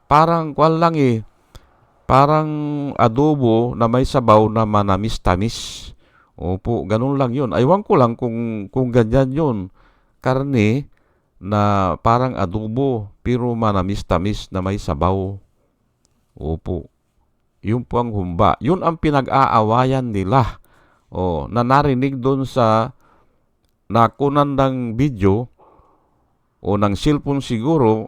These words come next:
at yun ang pinakalat. Ngayon, kung papansinin mo yung mga salita doon sa video, yun na nga, nag-aaway-away o nagrireklamo o may complain, hindi ba? Nagko-complain yung mga tao.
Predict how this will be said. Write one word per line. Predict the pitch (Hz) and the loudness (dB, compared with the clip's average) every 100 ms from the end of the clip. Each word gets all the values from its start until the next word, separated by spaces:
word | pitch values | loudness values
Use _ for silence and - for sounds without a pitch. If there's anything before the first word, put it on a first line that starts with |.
| - | -4
at | 101 | -2
yun | - 135 | -4 -2
ang | 110 127 | -4 -4
pinakalat. | 127 113 - 107 113 127 101 | -2 -2 2 2 4 2 0
Ngayon, | 123 147 139 | -2 0 0
kung | 120 131 123 - | 0 0 -2 2
papansinin | 143 147 160 151 143 139 156 | 4 6 6 4 4 2 2
mo | 156 | 2
yung | 156 156 | 2 2
mga | 147 147 143 | 2 2 0
salita | 139 131 131 95 101 - _ _ _ _ | 2 0 2 2 0 -4 _ _ _ _
doon | - 117 | -2 0
sa | 135 147 | 0 0
video, | 110 139 135 104 98 107 - _ _ - | 0 0 0 2 2 0 -6 _ _ -10
yun | - 135 135 | -2 0 0
na | 127 | 0
nga, | 127 127 | 0 0
nag-aaway-away | 101 101 - 107 82 127 127 113 82 113 123 139 117 101 | -2 -2 0 0 2 2 0 0 0 0 0 -2 -4 -4
o | 95 113 110 107 87 _ _ _ _ | -2 0 2 0 -2 _ _ _ _
nagrireklamo | 98 101 101 120 117 - 107 107 117 135 123 98 - _ _ - | -4 -2 0 0 -2 -4 -2 0 0 -4 -4 -8 -12 _ _ -4
o | 101 | -2
may | 101 117 120 | 2 0 0
complain, | - 110 95 - 123 143 127 101 | -4 -6 -6 -2 2 2 0 -4
hindi | 101 98 101 | -4 -4 0
ba? | 110 143 - _ _ | 0 -2 -6 _ _
Nagko-complain | 98 87 - 117 123 117 104 92 131 139 123 101 101 | -4 -4 -4 -4 -4 -4 -6 -2 0 0 0 -8 -6
yung | 98 107 | -4 -2
mga | 110 104 92 | -2 0 0
tao. | 95 104 - 113 135 | 0 2 2 0 -2